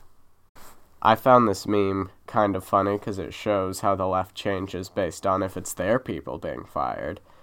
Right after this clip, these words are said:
'Cause if it's working class, middle red America, um, mostly white dudes, they're like, "Aw, learn to code, guys. Just, just learn to code."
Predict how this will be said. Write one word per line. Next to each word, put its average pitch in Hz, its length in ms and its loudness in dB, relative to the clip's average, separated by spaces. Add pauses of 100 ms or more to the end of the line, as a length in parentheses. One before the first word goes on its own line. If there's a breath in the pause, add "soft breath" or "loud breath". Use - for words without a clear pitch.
(340 soft breath)
'Cause 107 180 -4
if 104 140 -2
it's - 200 -10
working 110 440 0
class, 104 540 4 (120)
middle 104 480 0
red 98 380 2
America, 95 880 -2 (800 soft breath)
um, 64 580 0
mostly 104 520 2
white 95 380 0
dudes, 87 420 -8
they're 95 160 -4
like, 90 200 -4 (180)
"Aw, 95 320 6 (1040)
learn 143 260 6
to 127 60 2
code, 135 360 2
guys. 92 580 -2 (220)
Just, - 360 -10
just 110 320 -8
learn 113 280 2
to 107 80 -2
code." - 500 -6